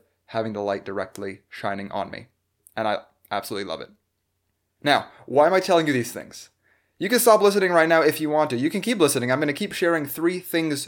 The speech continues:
that I wrote down on an individual day, and maybe it can inspire you. Maybe it can give you an idea of what the amazing things are in your life. Or not amazing, but things you are grateful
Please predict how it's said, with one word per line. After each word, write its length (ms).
that 160
I 60
wrote 240
down 180
on 140
an 180
individual 540
day, 160
and 100
maybe 240
it 80
can 80
inspire 420
you. 120
Maybe 240
it 80
can 160
give 160
you 100
an 80
idea 340
of 180
what 260
the 140
amazing 600
things 400
are 140
in 100
your 100
life. 260
Or 100
not 200
amazing, 480
but 160
things 220
you 120
are 100
grateful 640